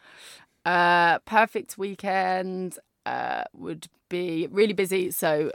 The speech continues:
at some point over the weekend, I would have to take my dog out somewhere beautiful in Sussex. Um,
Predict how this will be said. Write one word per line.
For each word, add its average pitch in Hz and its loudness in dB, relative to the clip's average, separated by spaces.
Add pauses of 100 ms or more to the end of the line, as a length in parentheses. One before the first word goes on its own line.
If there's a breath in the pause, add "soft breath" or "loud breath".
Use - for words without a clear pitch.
at 160 -4
some 202 2
point 180 -4
over 170 -8
the 170 -8
weekend, 170 -4
I 175 -8
would 170 -10
have - -20
to 160 -6
take - -10
my 165 -10
dog 165 -6
out 160 -2
somewhere 156 -8
beautiful 170 -8
in 156 -8
Sussex. - -8 (420 loud breath)
Um, 151 -4